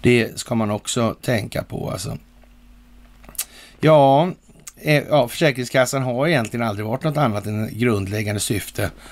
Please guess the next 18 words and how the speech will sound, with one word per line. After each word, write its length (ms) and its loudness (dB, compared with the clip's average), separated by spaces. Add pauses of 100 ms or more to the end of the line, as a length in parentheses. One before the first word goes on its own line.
(480)
har 140 2
haft 300 0
som 300 -4
grundläggande 480 -4
syfte 340 -6
att 80 -12
den 120 -8
djupa 260 -8
statens 500 -8
egen 340 -4
nytta, 180 -2
man 80 -4
ska 60 -10
kunna 320 2
upprätthålla 840 0
det 100 -4
här 180 -4
systemet. 840 -12